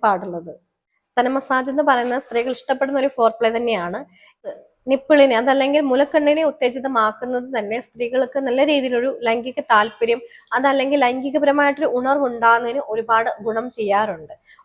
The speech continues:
ഒരുപാട് സമയം ഇങ്ങനെ സ്ഥലങ്ങളെ മസാജ് ചെയ്യുന്നത് സ്ത്രീകളെ പലപ്പോഴും ഓർഗാസത്തിലേക്ക് എത്തിക്കുന്നു എന്ന് പഠനങ്ങളും പറയുന്നു. അതിനുള്ള പ്രധാന കാരണമെന്ന് പറയുന്നത് സ്ഥലങ്ങളെ മസാജ് ചെയ്യുമ്പോൾ ആ ഭാഗത്തേക്കുള്ള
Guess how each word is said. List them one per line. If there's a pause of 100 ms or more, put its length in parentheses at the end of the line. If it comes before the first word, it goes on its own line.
ഒരുപാട് (140)
സമയം
ഇങ്ങനെ
സ്ഥലങ്ങളെ
മസാജ്
ചെയ്യുന്നത് (120)
സ്ത്രീകളെ
പലപ്പോഴും (140)
ഓർഗാസത്തിലേക്ക് (120)
എത്തിക്കുന്നു
എന്ന് (140)
പഠനങ്ങളും
പറയുന്നു. (920)
അതിനുള്ള (120)
പ്രധാന (120)
കാരണമെന്ന്
പറയുന്നത്
സ്ഥലങ്ങളെ
മസാജ്
ചെയ്യുമ്പോൾ (140)
ആ (160)
ഭാഗത്തേക്കുള്ള